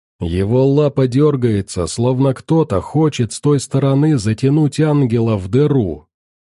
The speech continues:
Падший упирается, мышцы бугрятся от напряжения. Ангел сопротивляется и начинает сантиметр за сантиметром вытаскивать лапу из портала.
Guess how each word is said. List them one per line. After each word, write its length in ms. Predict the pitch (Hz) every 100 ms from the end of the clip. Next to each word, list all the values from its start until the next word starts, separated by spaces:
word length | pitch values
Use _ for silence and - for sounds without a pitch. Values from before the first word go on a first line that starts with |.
| _
Падший 500 | 87 104 - 131 131
упирается, 1040 | 127 143 143 151 143 117 107 - 85 71 _ _ -
мышцы 680 | 85 104 139 143 - - 92
бугрятся 800 | 90 123 127 139 139 - - 127
от 300 | - 127 -
напряжения. 1000 | 120 113 117 101 104 92 85 78 71 65 _ _ _ _ _ _ -
Ангел 460 | 101 131 143 151 147
сопротивляется 1120 | - 147 147 143 143 131 147 151 131 110 107
и 200 | 113 120
начинает 640 | 120 117 131 131 151 139 -
сантиметр 840 | 127 123 127 135 151 147 135 127
за 160 | 104 127
сантиметром 880 | 139 131 127 127 156 147 101 95
вытаскивать 880 | 98 123 - 147 127 - 131 135 123
лапу 520 | 127 139 143 120 139
из 280 | 143 127 -
портала. 840 | - 127 120 135 123 98 82 69